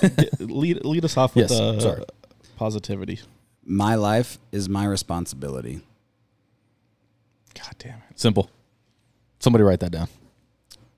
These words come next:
Speaker 1: That's so deep,
Speaker 2: He's
Speaker 1: though.
Speaker 2: not, he's not wrong.
Speaker 1: Like,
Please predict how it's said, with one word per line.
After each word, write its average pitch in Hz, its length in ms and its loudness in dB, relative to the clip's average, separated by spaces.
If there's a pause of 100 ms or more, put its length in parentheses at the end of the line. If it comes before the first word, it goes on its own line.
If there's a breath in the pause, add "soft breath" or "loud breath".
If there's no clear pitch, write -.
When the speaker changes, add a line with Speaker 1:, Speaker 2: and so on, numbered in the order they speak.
(580)
Speaker 1:
That's - 200 -14
so 147 280 -2
deep, 110 380 -10
Speaker 2:
He's 110 120 4
Speaker 1:
though. 131 80 6
Speaker 2:
not, 165 140 2
he's 117 160 4
not 147 140 6
wrong. 185 160 6
Speaker 1:
Like, 135 220 2